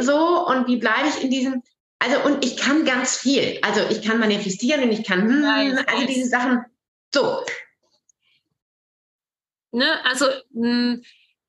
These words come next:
Speaker 2: also Punkt Nummer eins, das Bild, ich sitz wie, ich sitz mit dem Fokus so vor dem, wie der Hase vor der Schlange, das will ich gleich mal streichen, streichen, streichen, weg damit, weil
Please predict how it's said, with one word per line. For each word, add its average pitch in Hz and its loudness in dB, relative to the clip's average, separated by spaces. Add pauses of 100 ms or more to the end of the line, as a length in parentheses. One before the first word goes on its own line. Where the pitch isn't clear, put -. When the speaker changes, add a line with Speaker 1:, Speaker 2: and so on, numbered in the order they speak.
(220)
Speaker 2:
also 247 0
Punkt 339 2
Nummer 330 4
eins, 202 0
das 247 -6
Bild, 311 0
ich 294 -2
sitz 294 -2
wie, 285 2 (180)
ich 277 0
sitz 330 0
mit 302 4
dem 277 2
Fokus 294 0
so 294 2
vor 269 2
dem, 269 2
wie 254 2
der 262 2
Hase 254 0
vor 269 2
der 262 2
Schlange, 262 0
das 247 -2
will 254 -2
ich 254 -6
gleich 254 0
mal 247 0
streichen, 240 0
streichen, 220 0
streichen, 240 0
weg 226 0
damit, 294 0
weil 240 -2